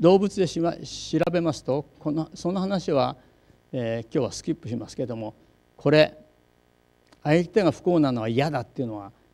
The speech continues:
非常に強くいろんな動物で見られます。で、当たり前なんですね。動物が、タコタンが嫌な思いしてるっていうのは、これは自分にとっても危険なシグナルになる可能性が非常に高い。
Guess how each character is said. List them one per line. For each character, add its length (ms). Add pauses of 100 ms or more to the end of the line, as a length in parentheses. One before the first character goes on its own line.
(220)
非 200
常 180
に 100
強 260
く 200
い 100
ろ 120
ん 40
な 120
動 160
物 200
で 220
見 100
ら 120
れ 100
ま 100
す。 140 (880)
で、 80
当 60
た 120
り 60
前 180
な 100
ん 20
で 60
す 100
ね。 140
動 220
物 220
が、 220 (120)
タ 120
コ 100
タ 140
ン 20
が 60
嫌 180
な 100
思 160
い 60
し 80
て 80
る 60
っ 20
て 140
い 20
う 40
の 80
は、 100 (260)
こ 180
れ 60
は 140
自 160
分 400
に 180
と 140
っ 20
て 160
も 120
危 100
険 180
な 160
シ 140
グ 80
ナ 160
ル 80
に 80
な 100
る 60
可 140
能 120
性 160
が 80
非 120
常 140
に 80
高 240
い。 60